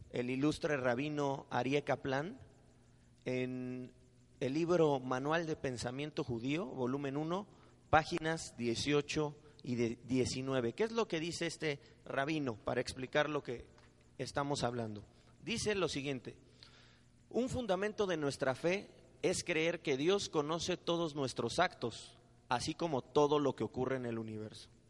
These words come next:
Esto es bien importante saberlo. ¿Por qué? Porque muchas veces,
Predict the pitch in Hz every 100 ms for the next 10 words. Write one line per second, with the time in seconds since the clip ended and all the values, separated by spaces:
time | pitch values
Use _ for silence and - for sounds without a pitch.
0 | - - 139 175 156 175 165 127 113 131
1 | 127 113 110 - - - - - - -
2 | - 131 131 190 185 170 165 185 196 175
3 | 185 151 170 -